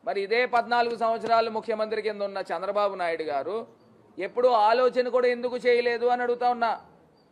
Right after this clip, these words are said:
ఇప్పుడే ఎందుకు గుర్తుకొచ్చింది అని మీకు అడుగుతా ఉన్నా.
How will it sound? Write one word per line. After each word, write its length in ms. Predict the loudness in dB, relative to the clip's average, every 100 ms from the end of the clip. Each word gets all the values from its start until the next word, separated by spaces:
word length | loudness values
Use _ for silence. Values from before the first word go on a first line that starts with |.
| _ _ _ _ _ _ -10
ఇప్పుడే 320 | -8 2 2
ఎందుకు 240 | 4 -2
గుర్తుకొచ్చింది 680 | -4 -6 -2 -2 -2 -4 -2
అని 120 | -2
మీకు 180 | -2 0
అడుగుతా 300 | 0 0 -2
ఉన్నా. 240 | -2 -6